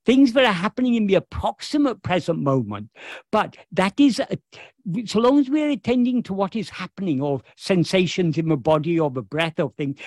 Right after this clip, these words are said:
these are all objects. So, so this is all outward going attention. The inward going attention is when we're attending to our being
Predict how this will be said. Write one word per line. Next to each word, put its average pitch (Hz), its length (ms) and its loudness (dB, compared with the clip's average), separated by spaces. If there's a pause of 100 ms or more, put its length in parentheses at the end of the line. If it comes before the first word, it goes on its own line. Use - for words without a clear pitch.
(160)
these 247 240 4
are 269 120 0
all 285 420 0
objects. 214 560 -2
So, 208 160 -6 (160)
so 226 160 0
this 208 160 0
is - 80 -4
all 277 240 4 (100)
outward 233 560 0
going 196 300 4
attention. 135 720 -6 (640)
The 147 220 -2
inward 254 540 6
going 196 300 6
attention 156 500 -2
is - 240 -10
when 131 160 0
we're 135 160 2
attending 175 600 -2
to - 180 -4
our 127 160 0
being 165 640 -2